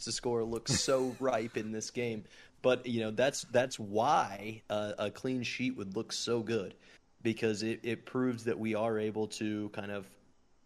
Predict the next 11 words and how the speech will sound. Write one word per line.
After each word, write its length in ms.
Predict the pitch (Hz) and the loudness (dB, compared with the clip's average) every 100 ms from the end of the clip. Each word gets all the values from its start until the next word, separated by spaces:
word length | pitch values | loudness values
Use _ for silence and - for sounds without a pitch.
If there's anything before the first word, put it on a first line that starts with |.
| _ _ _ _ - | _ _ _ _ -2
settle 380 | - 165 143 | 0 2 2
in, 160 | 135 127 - | 2 0 -2
outperform 640 | 135 143 127 120 135 127 120 | -4 -2 -6 -4 0 2 0
a 40 | |
team 340 | - 120 110 | -2 -4 -4
comfortably, 920 | 107 - 117 - 113 104 107 104 104 - - - - | -4 -4 -4 -2 -6 -2 -2 -2 -6 -10 -20 -20 -6
um, 280 | 107 107 107 139 | -2 0 0 0
and 240 | 156 135 | 0 0
be 140 | 139 | -4
solid 600 | 123 - 127 160 120 107 | -2 0 2 2 0 -4
throughout, 720 | - 107 104 95 98 - - | -4 -2 -2 -4 -10 -12 -12